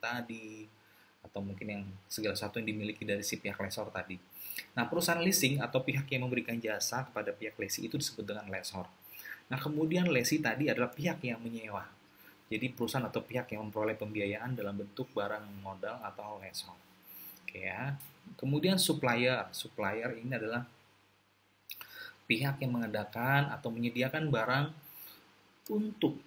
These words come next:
disewakan kepada lesi. Nah, ini adalah pihak yang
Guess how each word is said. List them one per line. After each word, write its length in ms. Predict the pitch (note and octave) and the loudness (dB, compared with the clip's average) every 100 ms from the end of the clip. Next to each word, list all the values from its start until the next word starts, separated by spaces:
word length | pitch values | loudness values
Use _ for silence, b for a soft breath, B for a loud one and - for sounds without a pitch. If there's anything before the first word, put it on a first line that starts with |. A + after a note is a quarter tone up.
| - | -10
disewakan 680 | A2 - A#2+ A2+ A#2 C#3+ D3 | -4 -2 0 0 0 0 0
kepada 360 | C3 A#2 A#2+ | -2 0 4
lesi. 480 | C3 C#3+ D3 D3 G#2 - - | 6 6 6 2 0 -4 -8
Nah, 120 | F#2+ | -2
ini 160 | F#2+ C3 | 0 4
adalah 240 | C3 B2 | 4 4
pihak 240 | - B2 - | 2 0 0
yang 160 | A#2+ | -4